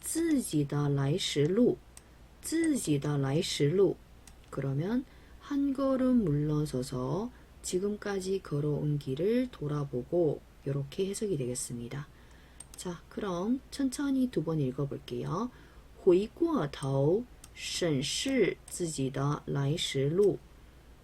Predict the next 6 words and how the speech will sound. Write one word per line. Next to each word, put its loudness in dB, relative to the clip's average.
回过头, 2
审视自己的来时路. 0
라고 -4
두 0
번 0
읽어보았고요. -4